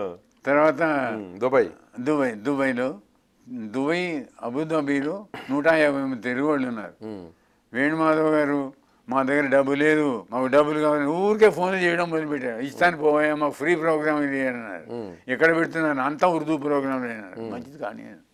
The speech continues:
Speaker 2: ఉమ్.
Speaker 1: రసల్ ఖైమా, అబుదాబి, దుబాయ్, అల్ ఫుజైరా, అన్ని ఊళ్ళలో ప్రోగ్రామ్ పెట్టి వచ్చిన డబ్బంతా వాళ్ళకి ఇచ్చి,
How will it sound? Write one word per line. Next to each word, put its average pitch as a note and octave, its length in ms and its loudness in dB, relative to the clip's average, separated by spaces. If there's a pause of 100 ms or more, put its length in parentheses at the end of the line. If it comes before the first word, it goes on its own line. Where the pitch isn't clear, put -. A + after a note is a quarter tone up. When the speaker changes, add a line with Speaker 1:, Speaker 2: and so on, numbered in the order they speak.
(220)
Speaker 2:
ఉమ్. G2 180 -12 (760)
Speaker 1:
రసల్ D3 400 2
ఖైమా, B2 300 -4 (1800)
అబుదాబి, B2+ 680 -2 (580)
దుబాయ్, B2 460 -4 (500)
అల్ D3 240 2
ఫుజైరా, B2+ 520 -2 (340)
అన్ని F#3+ 300 0
ఊళ్ళలో E3 420 0
ప్రోగ్రామ్ C#3 500 -2
పెట్టి C3 180 -6
వచ్చిన C3 320 -6
డబ్బంతా B2 280 -4
వాళ్ళకి G#2+ 300 -8
ఇచ్చి, - 160 -14